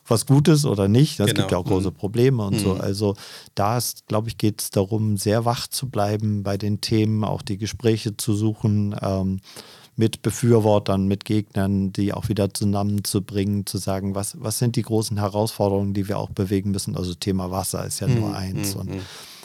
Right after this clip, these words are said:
Speaker 1: welche gesellschaftlichen Veränderungen gehen auch rund um die Industrialisierung bei uns, äh,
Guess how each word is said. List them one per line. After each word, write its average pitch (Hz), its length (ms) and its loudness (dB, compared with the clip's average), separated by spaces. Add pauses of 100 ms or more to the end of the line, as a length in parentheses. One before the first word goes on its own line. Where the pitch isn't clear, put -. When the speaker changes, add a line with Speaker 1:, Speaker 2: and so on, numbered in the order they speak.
Speaker 1:
welche 104 280 -2
gesellschaftlichen 101 720 0
Veränderungen 98 720 -2 (320)
gehen 104 200 2
auch 104 160 0
rund 110 300 4
um 101 180 0
die 98 160 0
Industrialisierung 98 1120 -2
bei 98 160 -2
uns, 95 460 -4
äh, 95 300 -6